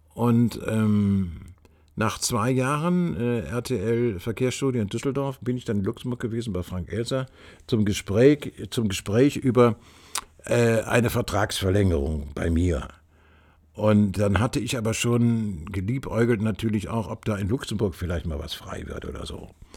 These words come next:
Und dann sagte Frank Elser wörtlich zu mir, also, ähm, mehr Geld kann ich dir im Moment nicht anbieten, weil unser Etat für Düsseldorf ist erschöpft. Wir können da also im Moment nicht, äh,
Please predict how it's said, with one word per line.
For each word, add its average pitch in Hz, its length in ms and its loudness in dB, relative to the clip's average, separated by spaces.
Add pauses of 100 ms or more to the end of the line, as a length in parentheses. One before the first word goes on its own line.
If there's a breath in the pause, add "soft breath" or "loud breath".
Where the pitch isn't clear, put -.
(400 loud breath)
Und 101 220 -2
dann 92 140 2
sagte 110 260 0
Frank 104 300 0
Elser 101 320 0
wörtlich 107 320 -2
zu 127 120 2
mir, 123 300 4
also, 110 320 2
ähm, 98 560 -4 (220)
mehr 110 360 4
Geld 127 320 4
kann 131 140 2
ich 131 140 -2
dir 127 80 4
im 110 80 4
Moment 107 320 4
nicht 110 180 -2
anbieten, 110 640 -2
weil 123 480 6 (400 loud breath)
unser 135 320 4
Etat 113 440 2
für 127 140 0
Düsseldorf 123 440 2
ist - 160 -4
erschöpft. - 640 -6
Wir - 80 -4
können 123 280 -4
da 123 80 -2
also 110 220 -2
im 101 60 -4
Moment 104 380 -2
nicht, 113 380 -4
äh, 76 340 -6